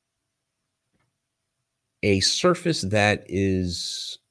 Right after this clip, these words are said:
you know, like I talked with, uh, the Sphinx, I mean, it's limestone. You're, you're not burying something there like that. Um,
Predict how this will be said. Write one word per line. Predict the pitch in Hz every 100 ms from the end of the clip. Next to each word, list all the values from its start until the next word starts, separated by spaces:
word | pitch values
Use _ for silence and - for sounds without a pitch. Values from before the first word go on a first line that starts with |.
| -
you |
know, | 90 -
like | - 92
I | -
talked | 113 101 95
with, | 98 92 -
uh, | 87
the | 82
Sphinx, | 82 - 95 80 -
I | -
mean, | 85
it's | 69 -
limestone. | 101 87 82 - 62 - -
You're, | 82 62
you're | 92
not | 95 101 - 85
burying | 92 92 82 76
something | 73 73 73 69 67 62 _ -
there | - 71 50 -
like | 67 -
that. | - - - _ _ _ _ _
Um, | - 85 80 76 65 -